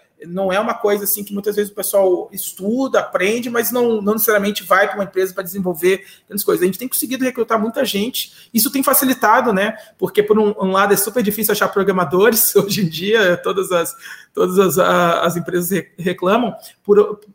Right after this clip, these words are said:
por outro lado é muito fácil, tem sido relativamente fácil encontrar grandes P H Ds, né, em, em,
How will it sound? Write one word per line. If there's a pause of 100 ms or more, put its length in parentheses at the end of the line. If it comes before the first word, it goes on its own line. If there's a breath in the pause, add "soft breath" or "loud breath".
(120)
por
outro
lado
é
muito
fácil,
tem
sido
relativamente
fácil (260 loud breath)
encontrar
grandes
P
H
Ds,
né,
em,
em,